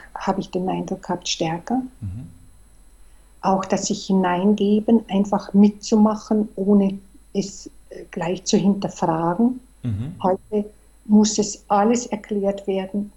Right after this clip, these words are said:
Speaker 1: Sie, und wenn es ihnen nicht einleuchtet,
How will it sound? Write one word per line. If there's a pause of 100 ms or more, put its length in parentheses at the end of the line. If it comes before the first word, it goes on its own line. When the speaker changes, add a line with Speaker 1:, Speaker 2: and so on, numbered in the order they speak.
(300)
Speaker 1:
Sie, (420)
und
wenn
es
ihnen
nicht
einleuchtet,